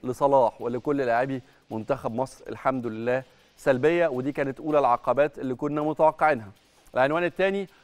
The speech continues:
عقبة رئيسية توقعها المصريين، بكاري جسامة هو حكم مباراة، آه، مصر والكاميرون، والمصريين الحقيقة يتخوفوا بشكل كبير جدًا من اسم بكاري جسامة، على الرغم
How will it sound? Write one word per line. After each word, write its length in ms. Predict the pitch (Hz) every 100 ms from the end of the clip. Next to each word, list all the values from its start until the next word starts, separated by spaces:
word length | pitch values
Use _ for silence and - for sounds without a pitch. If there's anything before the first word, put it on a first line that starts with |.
| -
عقبة 480 | 110 160 - 156 156
رئيسية 600 | 156 147 135 170 165 160
توقعها 560 | 156 151 143 160 - 160
المصريين، 680 | 147 135 151 147 175 139 - - - -
بكاري 340 | 139 135 156 151
جسامة 460 | 143 165 160 156 135 _ -
هو 120 | 131
حكم 360 | 135 156 160 143
مباراة، 400 | 135 139 160 - - _ _ _ -
آه، 160 | 131 131
مصر 320 | 147 160 147
والكاميرون، 480 | 139 120 165 175 175
والمصريين 520 | 165 151 147 151 180
الحقيقة 460 | 185 175 196 185 - 139
يتخوفوا 680 | 139 143 - 135 170 175
بشكل 340 | 147 160 175 151
كبير 200 | 139 175
جدًا 280 | 180 170 185
من 160 | 175
اسم 220 | 180 -
بكاري 300 | 143 135 151
جسامة، 360 | 135 117 101 95
على 300 | 120 143 147
الرغم 400 | 151 202 214 190